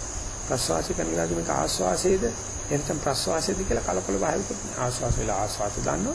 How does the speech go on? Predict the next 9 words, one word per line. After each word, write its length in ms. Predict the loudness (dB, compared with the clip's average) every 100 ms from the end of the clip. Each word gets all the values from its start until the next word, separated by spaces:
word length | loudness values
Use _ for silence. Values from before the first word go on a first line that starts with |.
| -4 -6 -6 -4
ප්‍රස්වාස 460 | 0 2 4 4 4
වෙලා 240 | 4 2
ප්‍රස්වාස 440 | 2 -2 -2 -4 -4
දාන්නවා. 340 | -6 -6 -8 -8 -6 -6 -6 -2
මෙහෙම 360 | 0 4 4
වුණත් 420 | 4 2 2 0 -2 -8 -4
මේ 260 | 0 2 2
තත්ත්බය 460 | 2 0 0 -2 -2 -2 -6 -8 -8 -8 -8 -8 -6
Tamanට 540 | -2 2 2 4 4